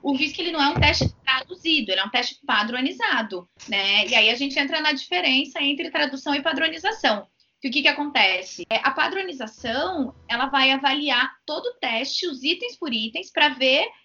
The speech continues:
se aquilo é entendível pra realidade, em termos culturais, porque senão ele vai ter que ser adaptado pra cultura. Enfim, a partir do visc, eles devem ter entendido que o trenó não ia trazer muita interferência.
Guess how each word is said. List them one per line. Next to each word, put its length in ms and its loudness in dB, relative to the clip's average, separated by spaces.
se 180 -6
aquilo 680 -2
é 140 2
entendível 580 -4
pra 140 -2
realidade, 680 -2
em 40 -8
termos 320 -8
culturais, 840 0
porque 260 -10
senão 680 -2
ele 160 -2
vai 140 0
ter 100 -6
que 60 -18
ser 100 -4
adaptado 540 0
pra 140 -6
cultura. 680 -6
Enfim, 300 -2
a 60 -12
partir 360 -6
do 160 -16
visc, 260 -8
eles 140 -2
devem 220 0
ter 140 -4
entendido 840 -4
que 120 2
o 60 -6
trenó 480 2
não 180 -6
ia 240 -2
trazer 320 0
muita 240 -4
interferência. 760 0